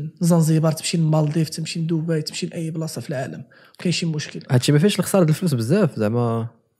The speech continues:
Speaker 1: آه، شنو؟
Speaker 2: اولا كاينه شي طريقه انت اللي كديرها باش، آه، ما تخسرش زعما بزاف الفلوس؟
Speaker 1: الصفار؟
Speaker 2: آه.
Speaker 1: لا. انا في
Speaker 2: كتهلا في
Speaker 1: الصفار،
Speaker 2: راسك.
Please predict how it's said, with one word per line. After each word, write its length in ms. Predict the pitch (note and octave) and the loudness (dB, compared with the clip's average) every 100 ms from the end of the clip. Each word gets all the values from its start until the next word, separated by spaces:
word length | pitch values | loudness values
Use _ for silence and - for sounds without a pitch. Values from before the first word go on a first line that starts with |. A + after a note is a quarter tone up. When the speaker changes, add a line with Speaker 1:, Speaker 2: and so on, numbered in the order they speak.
| - | -6
Speaker 1:
آه، 180 | F#3 F3 | -2 -2
شنو؟ 240 | E3 G3 | -2 2
Speaker 2:
اولا 160 | A2+ B2+ | 6 6
كاينه 200 | D3+ D3+ | 6 4
شي 120 | D#3 | 4
طريقه 340 | D#3 D3+ D#3 | 4 4 4
انت 160 | D#3 D3+ | 2 4
اللي 120 | D#3 | 4
كديرها 460 | D3+ C#3+ C3 C3+ C#3 | 4 2 4 6 6
باش، 340 | C3+ C3 - | 4 0 0
آه، 440 | C3 B2 A2+ A2 - - _ - | 2 2 2 0 -4 -10 _ -6
ما 80 | B2+ | -6
تخسرش 500 | B2 - D3 C3+ - | -4 -2 -2 -2 -4
زعما 260 | G#2+ A2+ A#2 | -2 -2 -2
بزاف 480 | G2+ G2 A#2 C3 | -4 -2 0 0
الفلوس؟ 260 | B2 - D3+ | -4 -2 -2
Speaker 1:
الصفار؟ 340 | - G3+ E3 | 0 0 0
Speaker 2:
آه. 380 | D3 G2 G2 A#2 - | 0 0 -2 -6 -4
Speaker 1:
لا. 280 | D#3 - - _ - - _ _ _ F3 | -6 -6 -20 _ -20 -20 _ _ _ -4
انا 120 | D#3+ | -2
في 100 | - | 0
Speaker 2:
كتهلا 160 | A#2+ B2+ | 4 4
في 60 | |
Speaker 1:
الصفار، 120 | C3+ | 6
Speaker 2:
راسك. 220 | B2+ A2 | 4 2